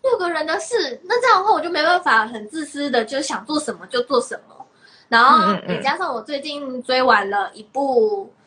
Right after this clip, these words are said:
Speaker 1: 连续韩剧，它是叫做《今生是第一次》，里面的男女主角呢，他们其实一开始的时候也是不想要办婚礼的，可是因为双方父母就觉得说一定要办啊，
Speaker 2: 嗯。
Speaker 1: 怎么可以不办？就在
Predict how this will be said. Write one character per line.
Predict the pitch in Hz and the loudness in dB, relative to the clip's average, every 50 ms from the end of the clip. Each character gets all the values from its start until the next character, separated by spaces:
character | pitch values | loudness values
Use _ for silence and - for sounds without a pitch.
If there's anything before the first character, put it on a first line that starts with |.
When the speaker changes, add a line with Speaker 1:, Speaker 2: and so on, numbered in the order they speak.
| _ _ _ _ _ _ | _ _ _ _ _ _
Speaker 1:
连 | - 226 226 226 240 | 0 0 2 2 0
续 | 240 - 302 294 | -2 -4 -4 -2
韩 | - - 262 262 269 269 | 0 2 2 2 0 0
剧， | 262 311 330 302 240 | 0 2 2 2 2
它 | 233 233 269 254 254 | 2 4 6 4 4
是 | 254 262 294 262 | 4 0 -6 -4
叫 | 262 - 254 240 | -2 0 0 0
做 | 240 - 240 233 233 | 2 0 0 0 0
《今 | 226 240 240 | 2 2 0
生 | 240 254 247 233 | 2 2 0 0
是 | 233 269 240 | 0 -2 -4
第 | 226 233 | -4 -6
一 | 208 202 190 180 - | -6 -8 -12 -18 -14
次》， | - - - 247 196 - - _ _ | -12 -10 -6 -6 -6 -6 -8 _ _
里 | - 254 | -6 -2
面 | 285 294 285 | 0 2 2
的 | 285 247 247 233 | 2 2 0 0
男 | 233 226 214 240 262 | 0 0 0 0 0
女 | 262 240 | -2 -4
主 | 220 - 190 190 | -4 -4 -6 -6
角 | 214 220 226 196 175 160 | -2 2 2 2 2 0
呢， | - 170 | -4 -4
他 | 175 247 269 | -2 0 2
们 | 277 240 226 | 2 2 0
其 | - 196 | 0 -4
实 | 190 233 220 | -4 -4 -2
一 | 240 | -2
开 | 226 - 240 226 | -2 0 0 0
始 | 233 - | 0 0
的 | 180 175 | -4 -4
时 | - 220 | -2 -2
候 | 202 180 | -4 -4
也 | 170 170 | -4 -8
是 | - 240 | -10 -14
不 | 226 - - 262 | -16 -16 -14 -12
想 | 247 - 185 170 | -8 -6 -4 -2
要 | 180 180 | -2 -2
办 | 180 - 233 214 202 | 0 2 0 0 0
婚 | - - 208 185 359 392 | -2 -2 -2 -2 -2 -2
礼 | 381 349 - _ - | -6 -8 -10 _ -18
的， | - - - _ _ - - - _ | -20 -20 -20 _ _ -20 -20 -10 _
可 | - 240 | -4 -2
是 | 240 294 | 0 0
因 | 320 320 320 330 330 | 0 -2 -2 -4 -2
为 | 330 320 311 302 277 262 | 2 2 4 4 2 0
双 | 240 - 277 262 269 285 | 0 2 4 4 4 4
方 | 294 262 269 277 | 4 4 4 4
父 | 269 370 339 269 | 2 -2 -2 -2
母 | 233 202 | -4 -8
就 | 202 262 277 277 | -6 -4 -4 -4
觉 | 269 226 | -4 -6
得 | 202 196 220 233 | -8 -8 -10 -6
说 | - 349 247 247 - | 0 2 2 2 2
一 | - 302 | 0 -6
定 | - - 494 480 | 0 0 2 2
要 | 480 466 466 466 - | 4 2 2 4 4
办 | 480 415 381 320 | 2 2 2 0
啊， | 311 330 | -2 -4
Speaker 2:
嗯。 | |
Speaker 1:
怎 | 320 262 | -4 -8
么 | 233 233 | -14 -10
可 | - 339 | -6 -6
以 | 277 | -6
不 | 233 - - 214 - _ | -6 -8 -12 -20 -12 _
办？ | - 285 247 196 - - _ | 0 2 2 2 0 -8 _
就 | - 311 311 294 285 277 269 247 240 233 214 214 - _ _ | -4 -2 0 2 2 2 0 -2 -4 -8 -10 -14 -20 _ _
在 | - 311 294 277 254 240 214 208 214 233 | 0 2 2 2 2 0 -4 -8 -12 -14